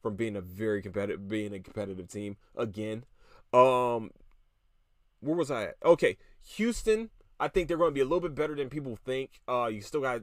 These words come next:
a solid Tyrod Taylor. Um, they got a stable running backs right now.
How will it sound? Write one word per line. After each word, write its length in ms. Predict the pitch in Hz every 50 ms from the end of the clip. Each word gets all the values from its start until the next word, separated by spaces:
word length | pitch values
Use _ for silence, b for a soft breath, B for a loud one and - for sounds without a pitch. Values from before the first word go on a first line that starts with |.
| -
a 100 | - 117
solid 600 | - - - - - - 151 147 147 143 139 -
Tyrod 480 | - 135 135 127 123 120 120 117 113 107
Taylor. 420 | - 123 117 113 113 113 110 107 b b b b b b b -
Um, 260 | - 120 117 110 107
they 80 | 117
got 160 | 110 151 151 147
a 60 | 113
stable 500 | - - - 127 127 139 135 131 123 110
running 280 | 101 104 107 113 101
backs 260 | 92 92 87 90 - -
right 180 | 92 95 65
now. 320 | 71 95 98 95 95 95